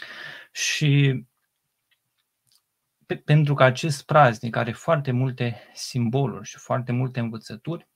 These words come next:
aș vrea să pornim împreună la drum și aș vrea să le cer permisiunea tuturor celor care ne ascultă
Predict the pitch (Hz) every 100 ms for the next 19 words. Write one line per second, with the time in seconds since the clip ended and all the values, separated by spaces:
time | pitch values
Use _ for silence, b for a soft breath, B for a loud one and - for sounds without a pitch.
0 | _ _ _ _ _ - B B B B
1 | B 135 139 185 220 - 170 156 156 143
2 | B B B _ _ _ - - 131 127
3 | 165 135 117 123 127 127 117 110 127 175
4 | 165 - - - 131 120 127 131 127 -
5 | 123 117 123 - - 123 120 127 123 120
6 | 131 - 147 113 - 131 123 117 123 120
7 | 117 120 117 113 - - 180 139 156